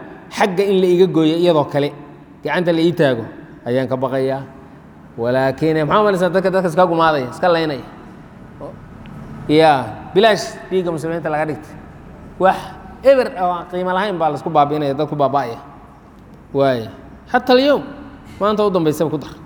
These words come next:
Wixii la sheegay. "Walaakiin asaabiicuki,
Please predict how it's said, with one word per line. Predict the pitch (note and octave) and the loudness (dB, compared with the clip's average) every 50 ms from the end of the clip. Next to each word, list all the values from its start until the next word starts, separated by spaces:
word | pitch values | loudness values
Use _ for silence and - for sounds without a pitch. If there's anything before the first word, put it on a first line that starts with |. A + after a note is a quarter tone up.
| - - - - - - - - - - - - - - - - - | -20 -20 -20 -20 -20 -20 -20 -20 -20 -20 -20 -20 -20 -20 -20 -10 -8
Wixii | D#3 C#3 C3 C3+ - - | -8 -8 -8 -10 -6 -2
la | D3+ C3+ | -2 0
sheegay. | - E3+ E3+ D#3+ C3+ G#2+ - - - - - - - - - - - - - - - - - - - - - - - - - - | 2 4 4 2 2 -2 -4 -12 -16 -16 -18 -18 -20 -20 -20 -20 -20 -20 -20 -20 -20 -20 -20 -20 -20 -20 -20 -20 -20 -18 -4 2
"Walaakiin | E3+ F3+ F#3 F#3+ F#3+ F#3+ F#3 F#3+ G#3+ G#3 G#3 | 4 6 6 8 6 6 4 2 -2 0 0
asaabiicuki, | G3+ F3+ - - A3 G#3 G3+ G3+ G3+ G#3+ A#3+ B3 A3+ - G#3 G3 - - G#3+ A3 G3+ | -2 -2 -2 -2 0 2 2 2 0 0 0 0 0 0 -2 -2 -2 -4 -4 -4 -4